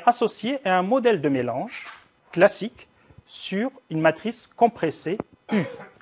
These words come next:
Ça nous rappelle un petit peu ce qu'on avait déjà vu tout à l'heure dans les algorithmes. Et donc, cette matrice compressée, elle est de taille n fois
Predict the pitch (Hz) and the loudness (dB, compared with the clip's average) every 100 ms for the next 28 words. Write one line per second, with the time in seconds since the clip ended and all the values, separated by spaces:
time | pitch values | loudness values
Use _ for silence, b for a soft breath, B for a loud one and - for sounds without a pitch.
0 | - - 139 147 170 226 220 185 - - | -10 -4 2 6 6 6 2 0 -6 -8
1 | 214 - 175 170 165 180 165 151 180 - | -6 -2 0 0 0 0 -2 -4 -10 0
2 | 147 135 170 196 143 143 131 123 117 123 | 2 4 2 0 -2 -2 -2 -2 -2 -4
3 | 226 - B B B B 170 190 240 - | -6 -12 B B B B 2 8 6 6
4 | 226 214 202 - 202 - 175 156 - 131 | 2 4 2 2 -6 -2 0 0 -2 -4
5 | - 185 247 208 160 139 131 127 - 151 | -2 -2 2 2 2 0 0 0 0 0
6 | 127 - | 0 -6